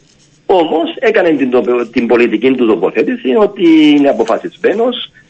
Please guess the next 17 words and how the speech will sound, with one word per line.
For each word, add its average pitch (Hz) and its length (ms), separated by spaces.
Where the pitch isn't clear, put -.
να 165 120
δρομολογήσει 143 840
αυτά 113 340
που 110 180
πρέπει 117 320
να 104 140
δρομολογήσει, 98 680
να 214 220
βοηθήσει 135 400
τον 123 160
οργανισμό 107 880
στη - 140
δουλειά 180 400
του, - 100
αλλά 220 220
και 170 100
εμείς - 300